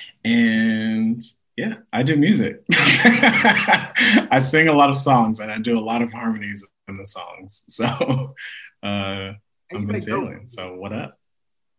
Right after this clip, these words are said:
Speaker 1: Oh, thank you. I appreciate it. I appreciate it. I feel like sometimes people are like, "What genre would you call yourself?" And I think I would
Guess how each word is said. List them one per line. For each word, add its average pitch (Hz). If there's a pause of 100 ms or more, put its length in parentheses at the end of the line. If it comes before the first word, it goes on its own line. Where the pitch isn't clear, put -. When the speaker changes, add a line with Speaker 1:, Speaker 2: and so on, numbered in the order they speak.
(160)
Speaker 1:
Oh, 135
thank -
you. 95
I 101
appreciate 107
it. - (800)
I 110
appreciate 117
it. 101
I 123
feel 147
like 175
sometimes 165
people 139
are 120
like, 113
"What 143
genre 208
would 120
you 110
call 107
yourself?" 101
And 104
I 101
think 110
I 101
would 95